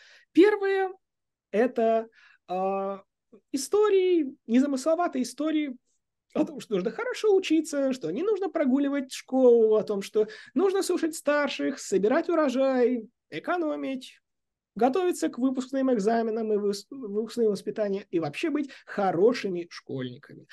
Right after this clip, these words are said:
А вторая часть, э, этих стрипов — это, разумеется, э, борьба с нацистами. Э, как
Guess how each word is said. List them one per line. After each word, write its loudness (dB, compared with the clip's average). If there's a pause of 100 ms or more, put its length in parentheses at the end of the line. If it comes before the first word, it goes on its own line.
(340)
А -4
вторая -4
часть, -8 (200)
э, -2 (440)
этих -4
стрипов — -4
это, 2
разумеется, 0 (340)
э, -6
борьба 0
с -10 (220)
нацистами. -6 (1200)
Э, 4 (600)
как 0